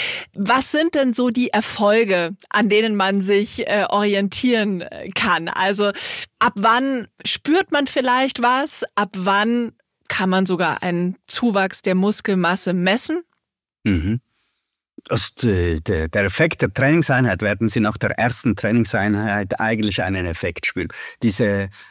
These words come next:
Speaker 2: Neuro-, und wir sprechen eigentlich immer von neuromuskulärem Training, also eine neurale Anpassung und eine muskuläre.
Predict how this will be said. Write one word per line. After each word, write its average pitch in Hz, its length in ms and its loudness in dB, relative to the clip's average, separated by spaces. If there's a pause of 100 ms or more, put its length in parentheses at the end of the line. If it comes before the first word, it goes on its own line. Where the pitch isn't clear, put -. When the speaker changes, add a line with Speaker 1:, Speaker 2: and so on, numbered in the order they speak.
(140)
Speaker 2:
Neuro-, 156 720 2
und 117 180 -2
wir 131 260 -2
sprechen 131 380 -2
eigentlich 117 320 0
immer 131 140 2
von 110 240 2
neuromuskulärem 120 1500 0
Training, 151 460 -4
also 92 180 -6
eine 95 200 -2
neurale 147 840 0
Anpassung 139 580 -4
und 98 140 -4
eine 87 180 -4
muskuläre. 95 720 -2